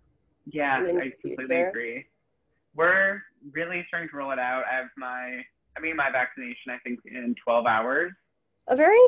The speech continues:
Speaker 2: cool.
Speaker 1: Yeah, so excited, also nervous about just
Speaker 2: Mm-hmm.
Speaker 1: returning to life. I feel like we've all become in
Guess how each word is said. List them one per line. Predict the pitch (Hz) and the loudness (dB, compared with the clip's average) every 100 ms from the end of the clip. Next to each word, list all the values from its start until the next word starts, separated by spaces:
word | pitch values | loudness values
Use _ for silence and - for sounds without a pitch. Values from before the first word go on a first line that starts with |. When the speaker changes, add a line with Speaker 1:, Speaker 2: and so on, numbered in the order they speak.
| 494 | 8
Speaker 2:
cool. | 330 254 220 196 185 180 | 4 6 8 6 6 4
Speaker 1:
Yeah, | 165 151 147 - | 4 4 2 0
so | 156 139 135 135 - _ | -4 -2 -2 -6 -14 _
excited, | 165 - 190 185 190 185 | -14 0 2 2 2 0
also | 151 156 - 160 | 0 -2 -4 -6
nervous | 151 135 135 151 156 | -4 -4 -4 -6 -8
about | 147 131 127 123 | -8 -4 -4 -6
just | 127 - _ - | -12 -16 _ -10
Speaker 2:
Mm-hmm. | 254 233 226 214 208 214 220 | -10 -4 0 2 0 -2 -4
Speaker 1:
returning | 165 - 170 170 175 165 | -6 -4 -6 -6 -8 -12
to | 143 | -10
life. | 113 120 120 | -6 -6 -6
I | 120 117 | -12 -10
feel | 135 | -12
like | 127 123 | -12 -10
we've | 123 110 | -10 -8
all | 107 | -10
become | 113 117 113 110 117 _ _ _ _ _ | -10 -10 -10 -10 -14 _ _ _ _ _
in | 156 147 | -8 -6